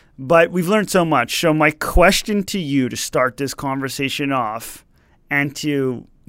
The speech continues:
get people's minds buzzing today and leaving this show wanting to go make money in the C P G food industry, or anything really, 'cause a lot of the stuff we'll speak about you can apply everywhere else, is if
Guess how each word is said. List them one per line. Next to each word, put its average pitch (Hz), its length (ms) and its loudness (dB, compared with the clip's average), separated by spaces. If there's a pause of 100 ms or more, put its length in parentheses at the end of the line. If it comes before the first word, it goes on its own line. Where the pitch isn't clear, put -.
(140)
get 165 280 6
people's 135 960 0
minds 147 560 4
buzzing 135 500 4
today 123 280 0
and 123 160 0
leaving 139 320 0
this 120 160 -4
show 131 580 2
wanting 131 400 0
to 135 100 -8
go 135 140 2
make 127 240 -2
money 131 300 0
in 120 80 -4
the 113 60 -8
C 135 200 -6
P 131 120 -6
G 120 160 -4
food 135 240 -2
industry, 113 580 -6 (460)
or 143 120 4
anything 165 400 2
really, 123 280 2
'cause 117 220 -6
a 135 120 -4
lot 147 200 6
of 139 60 -2
the 127 60 -4
stuff 131 200 -2
we'll 123 60 -6
speak 131 200 -6
about 117 260 -2
you 120 140 -8
can 113 240 -8
apply 120 340 -2
everywhere 117 320 -4
else, 127 320 -2
is 127 300 -10 (1200)
if - 500 4